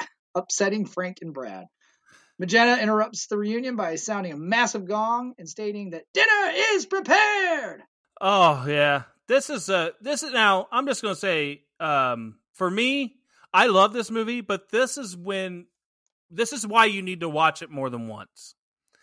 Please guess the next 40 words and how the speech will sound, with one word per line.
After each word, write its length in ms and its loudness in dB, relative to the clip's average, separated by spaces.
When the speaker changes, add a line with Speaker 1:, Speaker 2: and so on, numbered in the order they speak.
Speaker 2:
I 180 4
believe, 440 -2
in 120 -6
these 180 -8
particular 480 -8
parts, 360 -4
because 360 -4
this 200 0
is 140 -6
where 120 4
it 80 -4
starts 280 4
losing 460 0
you 100 4
a 40 4
little 380 0
if 240 -2
you 80 0
Speaker 1:
Yeah. 120 4
Speaker 2:
don't 220 0
stay 420 -2
in 100 -4
it. 220 -12
And 140 -4
that's 260 -2
why, 420 4
that's 200 -6
why 140 2
sometimes 600 -4
I'm 260 0
not 240 8
in 120 -2
the 80 -8
mood 220 -6
to 80 -4
watch 340 4
this, 400 -4
<laughs> 20 4
I 60 4
think. 540 -4